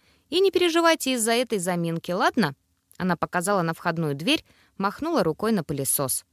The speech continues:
«Спасибо вам, миссис Холланд», поблагодарила Силея. «Спасибо за понимание». Она повернулась и сказала матери что-то на кечуа, спеша уйти. Но мать стояла, не произнося ни слова,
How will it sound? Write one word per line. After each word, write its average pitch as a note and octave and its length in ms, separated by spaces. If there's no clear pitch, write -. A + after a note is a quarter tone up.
«Спасибо A#3 580
вам, A3 240
миссис A#3 340
Холланд», A#3 580
поблагодарила F3 680
Силея. D3+ 520
«Спасибо A3+ 560
за F3 140
понимание». E3 720
Она A3+ 160
повернулась B3 640
и A3+ 60
сказала A#3+ 400
матери B3+ 380
что-то A#3+ 340
на A3 140
кечуа, D3+ 580
спеша - 440
уйти. E3 440
Но F#3+ 120
мать A#3 180
стояла, C4 440
не G#3 140
произнося G3 540
ни B3 140
слова, F3+ 440